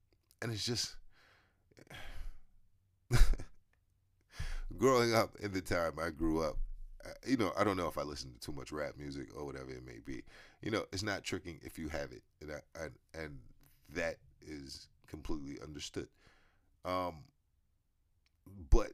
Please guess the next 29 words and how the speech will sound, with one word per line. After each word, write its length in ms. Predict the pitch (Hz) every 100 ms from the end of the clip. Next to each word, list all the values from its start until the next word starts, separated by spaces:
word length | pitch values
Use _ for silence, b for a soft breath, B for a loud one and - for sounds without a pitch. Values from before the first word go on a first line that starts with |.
| -
<laughs> 1500 | _ _ - - - 95 - _ _ _ _ _ - - - -
the 60 |
fact 460 | - - 107 101 - - B B B
that, 240 | - 90 71
you 100 | 98
know, 140 | 80
people 320 | - 90 87
have 180 | 87 78
the 80 | 78
mentality 680 | 80 73 87 85 80 78
of, 300 | 76 76 73 69 -
you 100 | 85
know, 280 | 80 69 -
if 120 | 80
you 120 | 87 87
wanna 220 | 90 73
talk 300 | - 85 76
to 80 | 73
me, 300 | 71 67 - -
you 120 | 82
have 120 | 82
to 100 | -
send 260 | 73 85 78
me 340 | 80 76 67 - 71
money 220 | 80 78 69
first. 400 | - 78 80 - - b b b b b _ _
Um, 480 | 95 95 90 92 87 - _ _ _ _ _ _ _ _ _ _ _ _ _ -
yeah, 160 | - 90
that's, 200 | 95